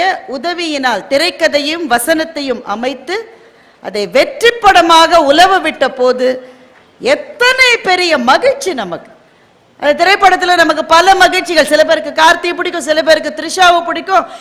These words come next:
எல்லாருக்கும் ஐஸ்வர்யா ராயை பிடிக்கும். அந்த மகிழ்ச்சி மாத்திரமல்ல, இது எங்கள் மண்ணின் கதை. இந்த மண்ணிலே ஆண்ட ஒரு அரசன் எப்படி மகத்தான அரசனாக இருந்தான்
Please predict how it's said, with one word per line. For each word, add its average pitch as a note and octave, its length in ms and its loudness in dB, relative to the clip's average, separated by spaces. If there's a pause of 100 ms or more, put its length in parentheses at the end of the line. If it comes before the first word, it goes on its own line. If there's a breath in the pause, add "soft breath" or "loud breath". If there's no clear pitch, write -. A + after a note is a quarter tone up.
(120)
எல்லாருக்கும் C4+ 880 2
ஐஸ்வர்யா D4+ 480 2
ராயை B3 260 2
பிடிக்கும். C4+ 440 -10 (600 loud breath)
அந்த F#4 440 0
மகிழ்ச்சி G4+ 460 2
மாத்திரமல்ல, C#4+ 840 0 (300 loud breath)
இது A#3+ 340 -10
எங்கள் A4+ 840 4
மண்ணின் F#4+ 480 2
கதை. D4+ 500 2
இந்த G4 400 2
மண்ணிலே F4 560 2
ஆண்ட E4+ 500 4
ஒரு C4 220 4
அரசன் D4+ 500 2
எப்படி G#4+ 540 2
மகத்தான F#4+ 640 4
அரசனாக D#4+ 560 2
இருந்தான் D#4+ 800 0